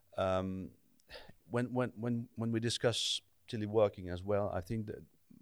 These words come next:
one, one very, a very important factor i-, is the human capital element. Um, we, we, we have a situation where, uh, the physical interaction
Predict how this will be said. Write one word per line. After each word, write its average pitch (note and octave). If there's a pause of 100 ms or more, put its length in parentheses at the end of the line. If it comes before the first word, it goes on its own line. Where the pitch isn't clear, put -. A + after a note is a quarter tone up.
(140)
one, E2+
one G2
very, G2+
a G2
very G#2+
important G#2+
factor F#2
i-, F#2
is F2+
the F2+
human F#2+
capital F2 (180)
element. D2+ (920)
Um, F2+ (180)
we, G#2 (1700)
we, A2
we A2+
have A#2
a A2
situation G#2+
where, G2+ (760)
uh, G2+ (500)
the G#2+
physical A#2 (480)
interaction A2